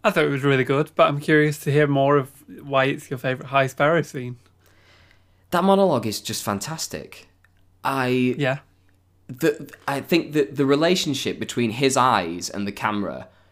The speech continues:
Speaker 2: is beautiful. I mean, it, it, it, it's a good story anyway. Like, it, it's a pretty nice, I don't know if it's true or not. I think that's something about the High Sparrow that I've always found very interesting, which is that everything he says is very believable.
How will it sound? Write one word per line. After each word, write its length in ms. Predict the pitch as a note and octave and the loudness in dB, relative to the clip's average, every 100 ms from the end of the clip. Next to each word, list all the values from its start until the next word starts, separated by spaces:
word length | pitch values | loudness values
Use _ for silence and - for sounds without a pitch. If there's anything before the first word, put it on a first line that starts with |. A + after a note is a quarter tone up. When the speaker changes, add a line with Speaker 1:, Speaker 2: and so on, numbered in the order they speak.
| _ _ _ _ _ | _ _ _ _ _
Speaker 2:
is 140 | A2+ - | -10 -2
beautiful. 540 | B2+ C3+ - E2+ E2+ - | 0 0 -4 -12 -6 2
I 60 | |
mean, 160 | E3 - | 2 2
it, 120 | F3 F#3 | 0 0
it, 260 | - D#3 | -2 -2
it, 140 | F3 E3+ | 0 2
it's 120 | F3+ A#3 | 2 2
a 40 | |
good 160 | F4 F4 | 2 4
story 360 | B3 G#3+ E3+ | 6 6 6
anyway. 480 | C3 G2 D#2+ C#2+ - | 4 0 -4 -12 -10
Like, 240 | - A2+ A2 | 0 2 2
it, 160 | B2 | -2
it's 200 | B2 B2 | -2 -2
a 40 | B2 | -2
pretty 280 | F#3+ C#3+ C#3 | -2 0 2
nice, 420 | C#3 C#3+ C#3 - | 2 0 -2 -2
I 60 | D3 | -2
don't 260 | - E3 | 2 4
know 60 | C3 | 4
if 120 | B2 | 2
it's 140 | G2 | -2
true 260 | - F#3 C3 | 0 2 2
or 100 | F#2+ | 2
not. 320 | F#2+ E3 - _ _ _ _ - - A#2 | 0 -2 -4 _ _ _ _ -20 -14 -2
I 40 | |
think 140 | C3 B2+ | 0 0
that's 180 | - | 2
something 340 | - C#3+ C3 B2 | 2 2 2 2
about 240 | B2+ A#2+ | 4 2
the 60 | A2+ | 2
High 160 | A#2 A2+ | 0 -2
Sparrow 340 | - A2 G2+ | 0 0 2
that 80 | G2 | 2
I've 160 | G#2+ A2 | 0 0
always 220 | A2+ G#2+ | -2 0
found 200 | A2 G#2+ | 0 0
very 280 | G#2+ G#2 G#2 | 0 0 0
interesting, 520 | A#2 A#2 G2+ - G2 | -2 -2 -4 -4 -6
which 140 | G2 G#2+ | -6 -6
is 120 | G#2+ | -6
that 80 | C#3+ | -4
everything 260 | D#3+ F#3 E3 | -4 -4 -4
he 60 | |
says 320 | D3+ D#3+ B2+ | -2 0 0
is 80 | G2+ | -2
very 220 | G2+ A#2 C3+ | 0 0 2
believable. 880 | B2 B2+ C3 A#2 F#2+ E2+ B1 - | 0 2 2 0 -2 -4 -6 -10